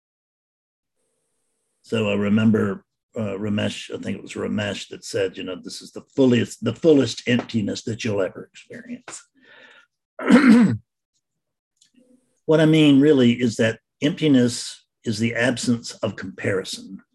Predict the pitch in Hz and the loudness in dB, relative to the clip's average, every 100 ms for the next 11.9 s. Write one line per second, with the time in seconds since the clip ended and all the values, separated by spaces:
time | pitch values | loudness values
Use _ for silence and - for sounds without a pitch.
0 | _ _ _ _ _ _ _ _ _ _ | _ _ _ _ _ _ _ _ _ _
1 | _ _ _ _ _ - 117 117 156 156 | _ _ _ _ _ -2 -2 0 0 2
2 | 135 123 113 - 135 131 117 107 104 104 | 4 4 4 4 4 6 4 4 2 -2
3 | 104 104 120 117 117 107 95 135 110 104 | -4 -2 2 2 0 -4 -2 0 0 -2
4 | 95 - - _ _ 101 98 104 98 - | -6 -10 -20 _ _ -12 -10 -10 -10 -8
5 | 101 - 123 123 113 113 110 95 95 95 | -8 -4 -2 -2 0 0 0 0 -2 -4
6 | - _ _ - _ - 117 107 107 110 | -10 _ _ -20 _ -6 -2 0 -2 -4
7 | 123 120 123 113 107 117 131 107 104 95 | -2 2 4 4 4 4 4 4 2 -2
8 | 95 120 117 104 95 - - - _ _ | -4 0 2 2 -2 -12 -20 -20 _ _
9 | _ _ - - _ _ - 123 - _ | _ _ -20 -20 _ _ -4 -4 -4 _
10 | _ _ _ 117 113 151 123 127 147 190 | _ _ _ -6 -2 -2 -2 -4 -2 -2
11 | - 127 113 120 120 117 113 113 | -2 -4 -6 -2 0 2 0 -2